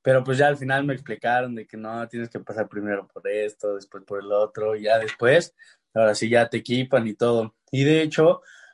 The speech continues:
yo jugué tres Tinies. Me subí do-, dos o un-, dos años antes y subí, jugué tres Tinies, porque yo ya quería jugar. Este, pues sí.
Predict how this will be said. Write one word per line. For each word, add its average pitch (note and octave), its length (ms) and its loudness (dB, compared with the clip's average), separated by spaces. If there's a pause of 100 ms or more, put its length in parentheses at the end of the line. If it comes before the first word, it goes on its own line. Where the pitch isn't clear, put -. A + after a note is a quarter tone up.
(160)
yo B2 140 2
jugué B2+ 600 0 (640)
tres D#3 320 2
Tinies. D3 520 -2 (380)
Me A#2 140 -6
subí C3 560 -6
do-, B2 220 -10
dos D#3+ 400 2 (120)
o A2 200 -2
un-, B2 240 -8 (100)
dos C#3 300 0
años E3+ 240 -2
antes E3 400 -6
y A#2+ 80 -8
subí, A#2 220 -6
jugué A2+ 260 -4
tres A2+ 300 -6
Tinies, A#2+ 360 -2
porque A2+ 300 -6
yo C3 100 0
ya C#3+ 160 4
quería B2 220 0
jugar. A#2+ 360 -2 (920)
Este, G#2 1120 -4
pues G2+ 200 -8
sí. A2+ 220 -6